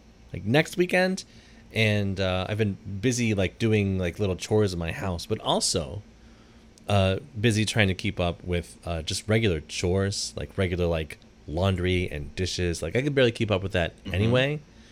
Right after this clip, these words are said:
Speaker 1: um, because I'm either lazy or I have A D H D, which prevents me from doing things. Um, but I could just get up and do them, of course, but that's the disorder part of the A D H.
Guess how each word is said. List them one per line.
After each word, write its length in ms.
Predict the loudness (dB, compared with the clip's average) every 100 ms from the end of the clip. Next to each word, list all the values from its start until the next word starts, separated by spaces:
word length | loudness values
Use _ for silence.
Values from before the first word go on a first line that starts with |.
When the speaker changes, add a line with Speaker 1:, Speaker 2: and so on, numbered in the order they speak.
| -20 -20 -6 0
Speaker 1:
um, 420 | 0 0 -4 -6 -8
because 480 | -2 2 2 0 -2
I'm 200 | -2 0
either 240 | 2 2
lazy 680 | 4 4 4 4 4 2 0 -8 -20 -20 -20 -20 -20 -20 -20
or 320 | -8 0 2 4
I 100 | 4
have 240 | 4 2
A 120 | 2
D 160 | 0 0
H 240 | 0 -2
D, 340 | -4 -4 -4 -8 -14 -20 -14 -4
which 220 | -4 -2
prevents 360 | -2 -2 -2
me 80 | -4
from 160 | -6 -6
doing 280 | -4 -6 -6
things. 520 | -8 -8 -10 -12 -14 -20 -20 -10
Um, 340 | -6 -6 -8 -12 -2
but 80 | 2
I 60 |
could 180 | 8 8
just 220 | 8 2
get 160 | 4 4
up 120 | 4
and 140 | 0 2
do 160 | 2
them, 160 | 2 0
of 140 | -4
course, 300 | -6 -4 -4
but 240 | -6 -8 -8 -18 -20 -8
that's 200 | -4 -2
the 120 | -2
disorder 420 | -2 0 0 0 -2
part 420 | -6 -8 -10 -12 -12 -10
of 160 | -8
the 260 | -6 -6 -6
A 80 | -4
D 160 | -2 -2
H. 400 | -2 -4 -8